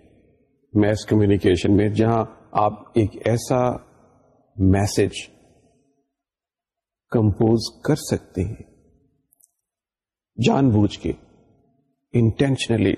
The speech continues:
deliberately, which leads to further misgivings۔ وار ٹائم میں تو جیسے، آ، وار نیوز کے بارے میں آپ جان بوجھ کے غلط خبریں دے دیتے ہیں،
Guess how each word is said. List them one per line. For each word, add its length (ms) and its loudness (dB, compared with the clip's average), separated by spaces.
deliberately, 640 0
which 160 0
leads 640 2
to 80 6
further 680 2
misgivings۔ 1080 0
وار 260 2
ٹائم 340 2
میں 100 4
تو 220 2
جیسے، 340 2
آ، 340 -6
وار 460 4
نیوز 300 4
کے 120 0
بارے 240 2
میں 100 2
آپ 180 0
جان 240 2
بوجھ 200 2
کے 140 2
غلط 280 0
خبریں 360 -2
دے 160 0
دیتے 320 -2
ہیں، 140 -20